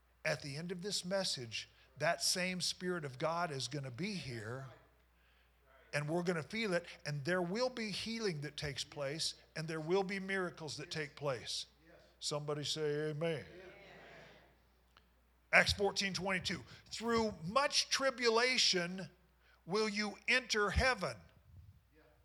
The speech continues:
That's what the Bible says. In other words, to get to heaven, you're gonna go through stuff.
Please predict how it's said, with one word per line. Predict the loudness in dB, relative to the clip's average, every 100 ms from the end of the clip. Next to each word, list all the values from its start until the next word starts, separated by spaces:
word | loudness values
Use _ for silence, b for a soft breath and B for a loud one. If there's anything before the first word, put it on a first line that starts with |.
| _ _ _ _ _ _ _ _ -20 _
That's | -8
what | -6 -4
the |
Bible | 2 2 2
says. | -2 -6 -8 -16 b b b b b
In | 0
other | 2
words, | 0 -2 -6 b b b -2
to | 2
get | 4 2
to | 2
heaven, | 2 0 0 -6 -10 -20 -6
you're | 0 2
gonna | 4 2
go | 4 6 6
through | 2 -2 -2
stuff. | -2 -4 -6 -6 -12